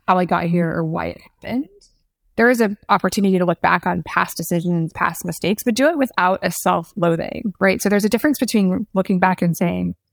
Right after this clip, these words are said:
"I should have done X." That's a very self-loathing way to think about, "Gosh, I failed in that moment," as opposed to saying, "I could have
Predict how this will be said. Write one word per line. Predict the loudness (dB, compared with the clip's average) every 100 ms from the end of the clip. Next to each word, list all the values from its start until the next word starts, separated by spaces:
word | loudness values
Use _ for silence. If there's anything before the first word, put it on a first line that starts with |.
| _ -2
"I |
should | 0 2 2
have | 2
done | 0 0
X." | -4 -20 -6
That's | -2 0
a | 2
very | 2 2 0 -2 -6 _ _ _ _ _ _
self-loathing | 0 0 2 2 2 2
way | 2 0
to |
think | 0 0 0
about, | 0 -2 -6 -10 _ _ _ _ _
"Gosh, | 2 2 4
I | 0
failed | 2 0 2 0
in | -2
that | -4
moment," | -4 -6 -2 -2
as | 2
opposed | 0
to | 2
saying, | 0 2
"I | 0
could | -2 -10 -6
have | -2 -2 -2